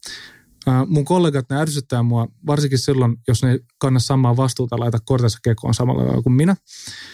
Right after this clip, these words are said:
Sit mä tunnen itsen itse asiassa aika epämukavaksi tai epävarmaksi, jos mulla yst-, jos mun ystävillä on tosi huono olo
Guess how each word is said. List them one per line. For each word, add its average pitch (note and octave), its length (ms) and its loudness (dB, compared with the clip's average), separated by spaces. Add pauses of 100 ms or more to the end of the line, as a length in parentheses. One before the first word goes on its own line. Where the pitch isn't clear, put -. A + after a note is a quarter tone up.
(220)
Sit F3 200 -2
mä F#3 100 2
tunnen D#3 360 2 (100)
itsen C#3+ 280 0
itse C3+ 140 0
asiassa C3 120 0
aika C3+ 140 0
epämukavaksi C#3 1200 -2
tai B2+ 140 0
epävarmaksi, A#2 600 0
jos A2+ 80 0 (200)
mulla B2 240 2 (140)
yst-, C#3 280 0
jos C3+ 140 2
mun C#3+ 100 2
ystävillä C3 320 0
on A#2+ 60 2
tosi E3 220 0
huono B2+ 360 2
olo D#3 300 2